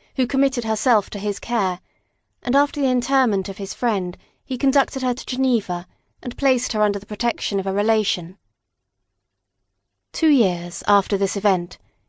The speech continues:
Caroline became his wife. When my father became a husband and a parent, he found his time so occupied by the duties of his new situation that he relinquished many of his public employments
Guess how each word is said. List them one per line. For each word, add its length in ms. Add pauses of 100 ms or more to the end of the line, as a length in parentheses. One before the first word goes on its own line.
(140)
Caroline 540
became 360
his 180
wife. 520 (2500)
When 180
my 100
father 480
became 380
a 80
husband 680
and 160
a 40
parent, 540 (560)
he 120
found 280
his 140
time 260
so 260
occupied 600
by 100
the 100
duties 480
of 100
his 180
new 180
situation 760 (440)
that 120
he 100
relinquished 600
many 340
of 100
his 160
public 360
employments 720